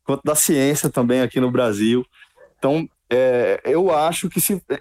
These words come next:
primeiro, eu não acho que a gente precisa tirar os dois agora. Eu acho que a gente pode debater um pouco mais as duas figuras,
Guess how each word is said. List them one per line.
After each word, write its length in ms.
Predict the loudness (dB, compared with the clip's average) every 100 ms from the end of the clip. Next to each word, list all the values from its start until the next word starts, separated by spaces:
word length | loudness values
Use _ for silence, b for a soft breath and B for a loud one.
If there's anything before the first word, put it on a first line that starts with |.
| -6
primeiro, 360 | -4 -2 0 0
eu 40 |
não 160 | 0 0
acho 200 | -2 -2
que 80 | -4
a 20 |
gente 100 | -4
precisa 280 | -4 -2 -2
tirar 320 | -2 0 0
os 80 | 0
dois 180 | 0 0
agora. 440 | 0 0 -2 -4 _ _ _ _ _ _ -8
Eu 100 | -4
acho 160 | -2 -2
que 60 |
a 20 |
gente 140 | -4 -4
pode 440 | -4 0 0 -2 -6 -6
debater 760 | -2 0 -2 0 0 0 -2
um 80 | -6
pouco 260 | -4 -6 -2
mais 400 | -2 0 0 -2
as 160 | -2 -2
duas 180 | -4 -4
figuras, 500 | -4 -2 -2 -2